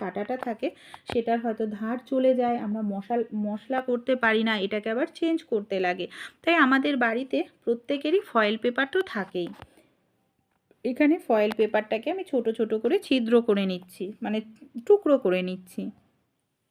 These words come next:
আপনার কাছে, হাতের কাছে যদি একান্তই ফয়েল পেপার না থাকে, তাহলে আপনি কি করবেন, ওষুধের যে খালি প্যাকেট আছে সেটা নেবেন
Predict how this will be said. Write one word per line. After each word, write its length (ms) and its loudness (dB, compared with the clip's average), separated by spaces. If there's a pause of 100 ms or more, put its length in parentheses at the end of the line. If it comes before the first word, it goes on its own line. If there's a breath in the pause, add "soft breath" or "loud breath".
(220)
আপনার 380 2
কাছে, 260 0
হাতের 340 0
কাছে 300 0
যদি 220 2 (120)
একান্তই 420 -2 (100)
ফয়েল 320 0
পেপার 360 2 (160)
না 80 6 (120)
থাকে, 260 -4 (460 loud breath)
তাহলে 300 6 (100)
আপনি 200 2
কি 180 0
করবেন, 340 2 (120)
ওষুধের 340 0
যে 120 2
খালি 280 2
প্যাকেট 360 0
আছে 220 -4
সেটা 340 0
নেবেন 300 -2